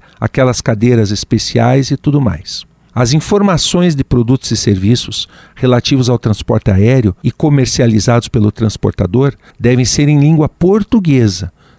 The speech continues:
de maneira clara e objetiva. Os valores previstos de perdas de bagagem são tabelados,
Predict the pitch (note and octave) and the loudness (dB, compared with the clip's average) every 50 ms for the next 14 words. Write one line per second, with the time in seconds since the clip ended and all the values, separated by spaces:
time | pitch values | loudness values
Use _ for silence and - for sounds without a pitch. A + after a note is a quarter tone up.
0 | - - A2 G#2+ A2+ A2 G#2+ A2 A2 A2+ A2 - - C3 B2 B2 C3 C#3+ D3+ E3 | -4 -2 0 2 4 4 4 4 4 2 0 0 -2 0 0 2 0 0 0 -2
1 | F3 _ _ _ _ - - C3+ D3 B2+ A#2+ - D#3+ D#3 - - - G2+ F2 D2 | -4 _ _ _ _ -4 0 0 0 0 0 0 -2 -2 -2 -2 -2 -2 -2 -4
2 | - F2 - _ _ _ _ _ - - F#2+ - C#3+ C3 A#2+ B2 D3+ F3 F3 C#3+ | -6 -14 -18 _ _ _ _ _ -10 -8 -4 -2 0 2 2 4 4 2 2 2
3 | A#2 - - B2 A2 G#2 E2+ G2+ A#2 B2+ A#2+ - - - G2 F2 F#2 G#2 - - | 0 0 0 0 0 0 2 2 2 2 2 -2 -6 -8 -8 -6 -4 -6 -6 -2
4 | - C#3 C3 A2 G#2+ G#2 - G#2+ F#2 G2+ G2+ F#2 G2 A#2+ C3+ C3+ B2 G2 G2+ F#2+ | 0 0 0 2 0 -2 -2 -2 -2 -2 -2 0 0 0 0 0 0 -2 -2 -6
5 | F2+ - _ _ _ - - - _ _ - - - - D3 C#3 - F#3+ E3+ G#3 | -6 -8 _ _ _ -20 -20 -20 _ _ -12 -8 -4 -2 -2 0 0 0 0 2
6 | G#3+ F#3+ C#3+ B2+ A#2 A2+ G2 - - - - | 2 2 2 2 0 0 -2 -4 -12 -14 -14